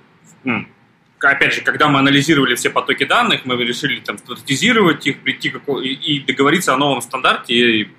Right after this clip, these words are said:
стандарт этот, это был, э, json R P C два ноль, там немножко, мы его даже назвали Ламода Edition, там небольшие твики, кастомизации пришлось для него принять, чтобы не переписывать, э,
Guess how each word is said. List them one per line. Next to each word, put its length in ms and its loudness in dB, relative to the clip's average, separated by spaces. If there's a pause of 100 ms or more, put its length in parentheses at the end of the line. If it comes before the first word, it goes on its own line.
(380)
стандарт 380 0
этот, 120 -8
это 140 -6
был, 320 0 (160)
э, 140 -12 (100)
json 280 2
R 140 2
P 60 -8
C 180 -4
два 200 0
ноль, 260 2
там 280 -6
немножко, 480 -2
мы 220 -14
его 100 -4
даже 180 0
назвали 260 2
Ламода 360 2
Edition, 460 0 (260)
там 300 -4
небольшие 720 2
твики, 360 -8
кастомизации 640 -2
пришлось 340 0
для 100 -6
него 360 2 (560)
принять, 560 0
чтобы 880 0 (340)
не 160 2
переписывать, 840 0
э, 480 0